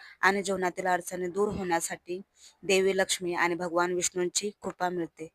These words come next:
असा श्रद्धेने विश्वास आहे. उपवासाने मनावर संयम येतो, विचार शुद्ध होतात आणि आपल्या आत सकारात्मक ऊर्जा निर्माण होते. उपवास म्हणजे केवळ अन्न न खाणे नसून मनाला शिस्त लावणे, विचारांना साफ करणे आणि स्वतःकडे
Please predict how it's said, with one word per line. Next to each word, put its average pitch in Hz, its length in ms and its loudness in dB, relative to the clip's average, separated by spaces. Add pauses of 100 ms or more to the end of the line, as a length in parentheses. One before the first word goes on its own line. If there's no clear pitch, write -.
(280)
असा - 180 0
श्रद्धेने 196 500 -2
विश्वास 185 420 0
आहे. 165 280 -6 (400)
उपवासाने 185 500 2
मनावर 175 420 2
संयम 180 440 -4
येतो, 156 460 -6
विचार 175 360 2
शुद्ध 185 300 0
होतात 170 400 0 (340)
आणि 185 160 4
आपल्या 175 420 4
आत 175 140 4 (100)
सकारात्मक 190 680 0
ऊर्जा 175 260 0
निर्माण 165 400 -2
होते. 156 300 -12 (600)
उपवास 202 440 6
म्हणजे 185 220 2
केवळ 185 300 2 (140)
अन्न 185 200 2
न 185 220 0
खाणे 175 260 -2
नसून 175 400 -4 (100)
मनाला 175 400 0
शिस्त - 380 4
लावणे, 165 400 -2 (500)
विचारांना 196 520 4
साफ 185 320 2
करणे 165 400 -4 (100)
आणि 185 160 4
स्वतःकडे 175 600 2